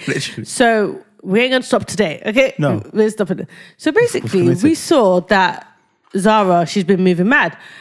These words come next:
Speaker 2: And we were like, "Yo, okay, they're back." So we binged it. There was, like, what, four episodes?
Speaker 1: Mm.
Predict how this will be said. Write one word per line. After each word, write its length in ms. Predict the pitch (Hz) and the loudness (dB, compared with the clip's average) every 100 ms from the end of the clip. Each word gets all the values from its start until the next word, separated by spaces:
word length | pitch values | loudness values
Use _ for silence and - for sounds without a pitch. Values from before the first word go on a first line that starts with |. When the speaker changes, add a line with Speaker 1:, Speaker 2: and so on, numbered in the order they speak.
| - _ - | -20 _ 0
Speaker 2:
And 1080 | 302 330 330 320 320 320 311 311 320 320 302 | 2 4 4 2 2 2 2 2 2 0 0
we 60 | |
were 80 | 349 | 2
like, 160 | 330 - | 2 0
"Yo, 360 | 240 339 381 285 | 0 0 0 -2
okay, 200 | - 220 | -4 -6
they're 140 | - | -4
back." 280 | 269 - - | -2 -4 -4
So 160 | - 226 | -2 -2
we 200 | 233 220 | 0 -4
binged 640 | - _ 285 285 - - | -10 _ -2 -2 -6 -4
it. 280 | 170 170 - | -4 -4 -6
There 100 | 214 | -4
was, 80 | 220 | -2
like, 100 | 180 | -2
what, 200 | 175 - | -2 -6
four 200 | - 208 | -4 -4
episodes? 400 | - 175 - - | -4 -8 -10 -8
Speaker 1:
Mm. 260 | 117 101 | -8 -8